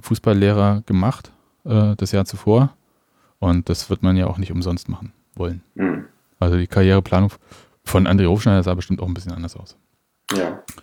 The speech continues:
Speaker 1: Gut, aber das war so die Situation vorneweg. Ich will es ein bisschen kurz halten, weil es wirklich auch viele Schmerzen sind. Das war eine sehr, sehr,
Speaker 2: <laughs>
Speaker 1: äh, anstrengende Saison. Ich hab vorhin ja noch so lax gesagt, äh,
Speaker 2: Wem sagst du
Speaker 1: wir,
Speaker 2: das?
Speaker 1: wir bei Union sind Leiden gewöhnt, aber so viel Leiden, das war wirklich, weil es halt auch so unerwartet kam.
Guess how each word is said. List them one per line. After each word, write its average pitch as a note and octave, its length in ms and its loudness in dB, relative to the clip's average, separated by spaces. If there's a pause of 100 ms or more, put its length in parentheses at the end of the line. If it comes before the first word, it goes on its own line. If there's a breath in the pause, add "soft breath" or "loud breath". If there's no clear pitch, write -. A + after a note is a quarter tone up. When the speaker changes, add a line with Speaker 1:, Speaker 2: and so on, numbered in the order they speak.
(120)
Speaker 1:
Gut, F#2 180 0
aber G#2+ 120 4
das B2+ 160 4
war C#3 140 4
so C3+ 100 2
die C3 100 2
Situation B2+ 580 0
vorneweg. A#2 460 2
Ich G#2+ 120 -4
will A#2 120 2
es A2 160 -2
ein A#2 60 4
bisschen A#2+ 240 0
kurz - 260 -2
halten, B2 160 0
weil G#2 60 2
es - 120 -4
wirklich A2+ 200 -4
auch F2+ 80 -4
viele A#2+ 220 -2
Schmerzen A2+ 480 -2
sind. C#3 220 0
Das A2 120 -12
war G#2 160 0 (360 loud breath)
eine G2+ 120 2
sehr, G#2 300 2
sehr, A2+ 440 2
Speaker 2:
<laughs> - 40 -10
Speaker 1:
äh, G2+ 340 2 (500 loud breath)
anstrengende C#3 520 0
Saison. A#2+ 500 0
Ich - 140 -4
hab G#2+ 100 -8
vorhin A2 300 0
ja A2 100 0
noch G#2+ 100 0
so A2 160 -6
lax G#2 240 -6
gesagt, G#2 380 -4
äh, G#2 400 -2
Speaker 2:
Wem B2 180 4
sagst B2 260 2
du G#2+ 40 2
Speaker 1:
wir, G2 60 0
Speaker 2:
das? E2+ 240 -8
Speaker 1:
wir A2 100 4
bei G#2+ 160 2
Union G#2+ 380 2
sind G#2+ 200 0
Leiden G#2+ 240 0
gewöhnt, G2 380 0
aber G2+ 180 0
so G#2+ 140 0
viel G#2 220 -4
Leiden, G2 340 0
das G2 140 -2
war G2+ 140 0
wirklich, G#2+ 300 -2
weil G2+ 80 2
es - 100 -6
halt G#2+ 100 0
auch - 80 -8
so - 120 -10
unerwartet F#2+ 560 0
kam. F2 260 -12